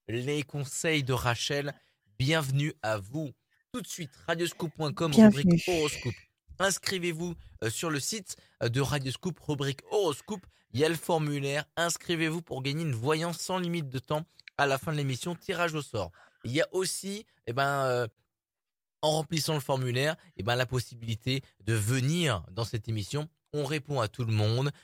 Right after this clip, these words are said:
Speaker 1: Vous inquiétez pas. Inscrivez-vous sur radioscoop point com, rubrique horoscope. Euh, c'est, euh, en ce moment, Julie est en convalescence. Donc, c'est pas Julie, s'il y en a qui sont habitués, que c'est pas forcément Julie qui,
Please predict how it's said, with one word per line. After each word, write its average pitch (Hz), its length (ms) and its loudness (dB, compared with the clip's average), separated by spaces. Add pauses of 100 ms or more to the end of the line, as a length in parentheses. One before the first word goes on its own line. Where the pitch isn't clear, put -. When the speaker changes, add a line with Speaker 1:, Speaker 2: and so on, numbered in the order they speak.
(140)
Speaker 1:
Vous 120 220 -2
inquiétez 123 380 -2
pas. 117 320 2
Inscrivez-vous 131 760 -2
sur 117 240 -8
radioscoop 104 420 -6
point 92 180 -4
com, 110 280 -2 (360)
rubrique 110 560 -2 (240)
horoscope. 143 600 0 (400)
Euh, 107 140 -2
c'est, 139 360 -2
euh, 131 140 2
en - 80 -4
ce 143 100 -8
moment, 160 200 0
Julie 151 400 -2 (200)
est 107 200 -4
en 107 100 -2
convalescence. 123 880 0
Donc, 101 140 -4
c'est - 140 -12
pas 226 100 0
Julie, 160 460 -4
s'il 131 220 -12
y 123 80 -6
en 113 100 -10
a 117 60 -10
qui - 160 -20
sont - 140 -14
habitués, 107 500 -4
que 92 160 -8
c'est - 140 -16
pas 131 80 -6
forcément 131 380 -4
Julie 117 240 -12 (100)
qui, 101 140 -6